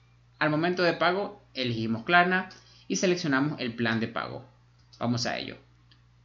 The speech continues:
Clicamos en continuar y nos va a llevar a la página de completar el pedido.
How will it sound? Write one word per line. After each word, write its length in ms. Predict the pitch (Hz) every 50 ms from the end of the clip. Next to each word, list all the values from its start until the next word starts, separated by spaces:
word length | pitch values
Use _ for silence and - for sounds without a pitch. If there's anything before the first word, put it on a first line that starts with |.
| _ _ _ _ -
Clicamos 400 | 175 180 175 160 151 143 139 143
en 80 | 135
continuar 600 | 135 135 120 117 120 123 151 175 185 - - - -
y 100 | - 175
nos 160 | 175 160 139
va 60 | 143
a 40 | 135
llevar 280 | 135 135 135 143 139 - -
a 60 | 135
la 160 | 135 120 -
página 460 | 117 120 123 135 131 131 135 131 107
de 220 | 110 123 131 135 131
completar 440 | 131 120 104 101 104 98 107 107
el 100 | 113 117
pedido. 440 | 120 156 151 123 113 127 151 170 170